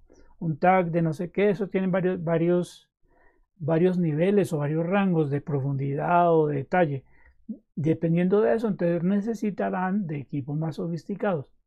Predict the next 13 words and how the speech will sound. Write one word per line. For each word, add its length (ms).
Más 180
o 60
menos 260
lo 120
mismo 300
pasa 260
con 160
nosotros. 560
Entonces, 220
en, 220
en 180
casos 340
sencillos, 840